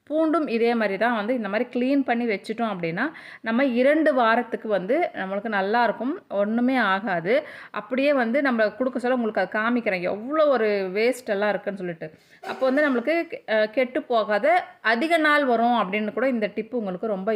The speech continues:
யூஸ்ஃபுல்லா இருக்கும். அ, இப்ப வந்து, அ, நம்ம க்ளீன் பண்ணி அது அது இடங்க எடுத்து வைக்கணுமோ அதெல்லாம் எடுத்து வச்சு, இப்போ வந்து, அ, வாரம் நமக்கு ஆயிரம் ரூபாய் கொடுத்துருக்காங்க. நான் வீட்ல அஞ்சு பேர் இருக்கோம், அதுக்கு வந்து நான் இரநூறு ரூபாய் கிட்ட சேவ் பண்ணியிருக்கேன்.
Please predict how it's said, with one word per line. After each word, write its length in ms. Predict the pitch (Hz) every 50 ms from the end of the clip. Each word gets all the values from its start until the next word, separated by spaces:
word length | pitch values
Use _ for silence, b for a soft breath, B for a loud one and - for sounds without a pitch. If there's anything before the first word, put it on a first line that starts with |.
| 196
யூஸ்ஃபுல்லா 560 | 185 190 196 202 - - - 185 185 190 202 202 185
இருக்கும். 360 | 175 180 175 - 190 180 - B B B B B B B B _ 202
அ, 60 | 214 214 214 208 202 190 -
இப்ப 200 | 233 226 - - 247
வந்து, 260 | 240 240 247 247 330 359 359 311
அ, 180 | - - 226 214 214
நம்ம 340 | 214 208 202 208 208 208 208 202 202
க்ளீன் 280 | - 254 269 294 285 277
பண்ணி 240 | - 240 240 262 277 254
அது 160 | 220 202 226
அது 140 | 220 247 254
இடங்க 340 | 226 214 196 220 233 240 233
எடுத்து 280 | 214 208 208 - 247 226
வைக்கணுமோ 340 | 220 - 196 226 247 240 196
அதெல்லாம் 260 | 196 208 226 226 202 202
எடுத்து 200 | 202 214 240 226
வச்சு, 220 | 208 190 - - _ _ _ _ _ _ _ _ _ _ _ _ _ _ _ _ _ _ _ _ b b b b b b b b b _ -
இப்போ 180 | 214 214 269
வந்து, 260 | 254 254 254 262 311 349 392 392 - -
அ, 80 | - 240 233
வாரம் 480 | 226 233 233 233 254 269 277 294 294 285
நமக்கு 320 | 269 254 233 233 233 285 277
ஆயிரம் 340 | 247 233 233 233 240 240
ரூபாய் 140 | 220 254 262 262
கொடுத்துருக்காங்க. 520 | 254 233 - 233 233 233 214 202 202 220 262 294 311
நான் 160 | 285 240 220
வீட்ல 220 | 240 269 254 254 220
அஞ்சு 240 | 202 202 208 196 208
பேர் 220 | - 247 240 226
இருக்கோம், 320 | 214 196 - - 220 254 302 320 -
அதுக்கு 300 | 208 214 208 214 214 208
வந்து 160 | 214 247 277
நான் 140 | 269 233 214
இரநூறு 340 | 196 190 185 233 247 226 220
ரூபாய் 220 | 214 233 240 247
கிட்ட 160 | 240 - 233 233 240
சேவ் 240 | - 233 220 226 233 226
பண்ணியிருக்கேன். 500 | 220 202 196 190 180 175 - 196 208